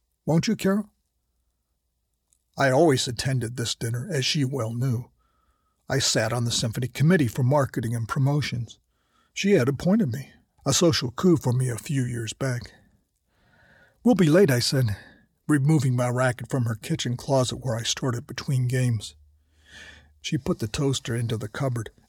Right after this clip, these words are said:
and stacked the dishes in the sink. "He's down there fucking some bimbo," she said,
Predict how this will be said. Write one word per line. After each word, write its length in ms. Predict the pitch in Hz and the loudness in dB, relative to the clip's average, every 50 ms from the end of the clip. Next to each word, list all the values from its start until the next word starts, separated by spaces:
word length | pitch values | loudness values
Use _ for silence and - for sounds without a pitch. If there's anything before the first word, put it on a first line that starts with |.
| _ - | _ -4
and 160 | - 127 135 | -4 -2 0
stacked 540 | - - - - 151 143 135 - - - - | -2 -2 0 0 0 0 -2 -6 -12 -10 -8
the 60 | 135 | -8
dishes 460 | 127 123 143 139 - - 131 - - | -4 -2 0 0 0 -2 -4 -4 -4
in 120 | 147 123 113 | -4 -4 -4
the 80 | 117 | -2
sink. 380 | 104 - - 143 135 131 127 - - - - - - _ _ _ _ _ _ _ _ _ _ _ _ _ _ _ _ _ _ _ _ _ _ _ _ _ _ _ | -2 -2 0 0 0 -2 -4 -6 -12 -16 -20 -20 -20 _ _ _ _ _ _ _ _ _ _ _ _ _ _ _ _ _ _ _ _ _ _ _ _ _ _ _
"He's 200 | 185 180 165 139 | 4 4 6 6
down 240 | 127 185 185 180 156 | 6 6 6 6 4
there 120 | 135 120 | 2 0
fucking 440 | - - - - 180 - - 151 123 | -2 -4 -4 -4 -4 -2 -2 -2 -2
some 340 | - - 110 101 110 - - - | 0 0 -2 -2 -4 -8 -2 0
bimbo," 340 | 190 185 139 120 120 123 | 2 2 4 2 0 -4
she 180 | - - - 135 | -6 -8 -8 -6
said, 360 | - - - 139 131 131 - | -6 -6 -4 -6 -8 -8 -12